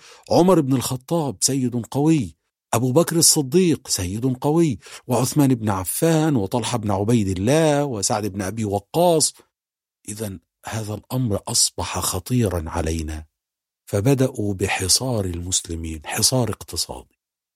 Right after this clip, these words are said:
يمنعون عنهم البيع،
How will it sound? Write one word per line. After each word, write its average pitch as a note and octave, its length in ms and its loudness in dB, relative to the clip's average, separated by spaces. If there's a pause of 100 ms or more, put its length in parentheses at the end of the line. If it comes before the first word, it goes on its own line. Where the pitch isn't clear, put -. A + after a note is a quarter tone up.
(200)
يمنعون A2+ 800 2
عنهم C3 640 -2 (760)
البيع، G#2+ 500 2